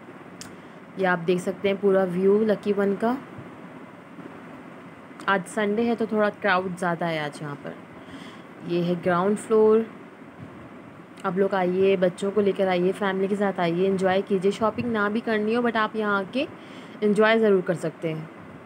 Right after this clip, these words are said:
So, अब मैं जाऊँगी second floor पे। मेरी lift आने वाली है, मैं lift का wait कर रही हूँ। जी viewers, ये lift आ चुकी है।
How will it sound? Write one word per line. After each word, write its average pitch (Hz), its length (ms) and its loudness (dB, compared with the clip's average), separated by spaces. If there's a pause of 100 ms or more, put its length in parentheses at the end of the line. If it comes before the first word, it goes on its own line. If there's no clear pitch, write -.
(1000)
So, 196 340 4
अब 180 220 0
मैं 196 220 0
जाऊँगी 185 360 2
second 208 420 -2
floor 220 260 4
पे। 214 280 2
मेरी 202 160 2
lift 190 320 0
आने 190 240 0
वाली 185 240 0
है, 185 60 2
मैं 185 100 0
lift 180 200 0
का 196 80 0
wait 180 240 2
कर 175 140 0
रही 175 100 0
हूँ। 175 140 2
जी 170 320 2
viewers, 143 720 -2
ये 160 60 0
lift 165 280 0
आ 185 120 2
चुकी 196 380 0
है। 233 280 4